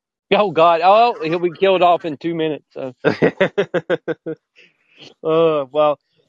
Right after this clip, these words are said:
Speaker 2: hey, uh, appreciate everyone tuning in. It's always a pleasure talking with you, Kevin. Thank you so much, uh, for, for joining in. And,
Speaker 1: No problem.
Speaker 2: uh, you know, appreciate Austin also coming by. A lot of fun. Can't wait, uh, until next week to do this.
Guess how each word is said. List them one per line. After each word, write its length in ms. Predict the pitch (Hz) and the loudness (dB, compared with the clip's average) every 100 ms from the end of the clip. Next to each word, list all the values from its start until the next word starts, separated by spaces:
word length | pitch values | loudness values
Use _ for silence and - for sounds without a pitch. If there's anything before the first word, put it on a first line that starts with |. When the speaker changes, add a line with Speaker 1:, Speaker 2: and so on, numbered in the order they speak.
| - | -4
Speaker 2:
hey, 320 | 160 190 156 | 0 0 -2
uh, 100 | 143 | -6
appreciate 520 | 135 180 185 196 185 | -6 -12 -16 -12 -8
everyone 460 | 170 170 175 165 156 - | -8 -10 -10 -10 -12 -12
tuning 320 | 165 156 151 | -10 -10 -8
in. 380 | 156 165 165 156 | -6 -4 -6 -8
It's 200 | 127 - | -18 -2
always 380 | 143 143 139 135 | 2 4 2 -4
a 40 | |
pleasure 360 | 135 139 135 135 | -4 -2 -2 -6
talking 320 | - 127 131 135 | -6 -4 -4 -6
with 140 | 131 131 | -14 -14
you, 100 | 127 | -8
Kevin. 320 | 127 123 120 | -4 -4 -4
Thank 200 | 127 127 | -6 -6
you 80 | 127 | -10
so 200 | - 123 | -4 -2
much, 380 | 117 117 - - | 0 -2 -4 -4
uh, 280 | 107 110 - | -2 -2 -4
for, 160 | 123 - - | -10 -10 -10
for 100 | 113 | -10
joining 380 | 117 113 110 110 | -4 -4 -4 -4
in. 260 | 110 110 _ _ _ _ | -4 -4 _ _ _ _
And, 340 | - 110 110 170 | -6 -4 -4 -4
Speaker 1:
No 100 | 254 | -2
problem. 340 | 226 131 107 | 0 0 -2
Speaker 2:
uh, 20 | 104 - _ _ _ _ _ | -6 -12 _ _ _ _ _
you 120 | - 113 | -10 -4
know, 120 | 110 | -4
appreciate 720 | - 131 120 - 120 120 117 - | -4 -10 -10 -4 -2 0 -4 -6
Austin 380 | 110 113 - 117 | -4 -4 -4 -8
also 240 | 110 117 | -6 -8
coming 240 | 117 113 107 | -6 -6 -4
by. 380 | 107 113 113 113 | 0 2 0 -2
A 60 | _ _ _ _ _ _ - | _ _ _ _ _ _ -2
lot 220 | 151 202 | 0 0
of 80 | 185 | -2
fun. 440 | - 196 202 196 185 - | -4 -2 -2 -6 _ -10
Can't 240 | 165 160 | -10 -8
wait, 280 | 147 151 127 | -10 -10 -10
uh, 280 | 135 139 131 | -8 -6 -6
until 260 | 120 - 147 | -10 -12 -10
next 300 | 135 135 - | -10 -12 -14
week 160 | 135 - | -16 -16
to 80 | 127 | -16
do 300 | 131 139 135 | -6 -4 0
this. 400 | 139 139 - | 0 -2 -8